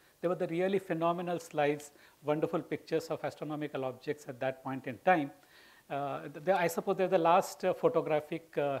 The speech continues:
images. Uh, so he sent, and, uh, uh, since I got these slides, I just talked probably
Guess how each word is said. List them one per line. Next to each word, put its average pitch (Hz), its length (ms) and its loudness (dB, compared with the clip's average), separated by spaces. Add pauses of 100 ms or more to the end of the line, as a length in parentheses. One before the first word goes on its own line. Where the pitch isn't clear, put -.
(140)
images. 147 580 -2 (640)
Uh, 147 280 -6
so 185 160 -6
he 196 80 2
sent, 185 340 -2 (100)
and, 185 380 -4
uh, 185 240 4 (1000)
uh, 190 80 -4
since - 240 0
I 254 100 6
got 220 320 4
these 247 140 0
slides, 202 500 2 (540)
I 190 120 2
just 202 300 -2
talked 175 260 2
probably 165 480 -2